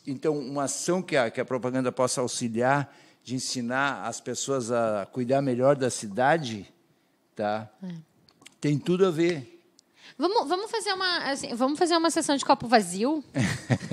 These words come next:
Speaker 1: De copo vazio? <laughs> Vamos.
Speaker 2: Vamos fazer uma sessão de copo vazio, mas antes disso,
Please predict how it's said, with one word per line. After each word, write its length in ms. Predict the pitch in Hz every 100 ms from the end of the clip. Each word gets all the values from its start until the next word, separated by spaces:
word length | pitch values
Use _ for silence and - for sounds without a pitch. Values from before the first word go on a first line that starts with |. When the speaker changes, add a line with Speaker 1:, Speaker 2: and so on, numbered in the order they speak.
| 311
Speaker 1:
De 60 | -
copo 300 | 349 - 370
vazio? 340 | 254 349 269
<laughs> 600 | 320 285 302 - - - - - - - - - - 135
Vamos. 520 | 117 120 104 - - 254 -
Speaker 2:
Vamos 140 | 370
fazer 80 | 381
uma 120 | 381
sessão 240 | 370 330 339
de 80 |
copo 220 | - 302 294
vazio, 340 | 285 233 240
mas 180 | 254 269
antes 320 | 302 311 349
disso, 300 | 294 302 370